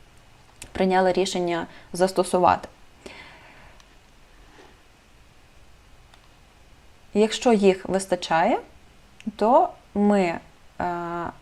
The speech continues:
припиняємо розрахунок і приймаємо до розрахунку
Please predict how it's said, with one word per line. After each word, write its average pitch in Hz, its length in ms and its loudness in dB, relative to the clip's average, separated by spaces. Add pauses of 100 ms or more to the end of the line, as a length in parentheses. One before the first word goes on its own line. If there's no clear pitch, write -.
(160)
припиняємо 180 600 0
розрахунок 208 600 0
і 214 120 -2
приймаємо 185 720 2 (400)
до 175 420 2
розрахунку 175 1000 -2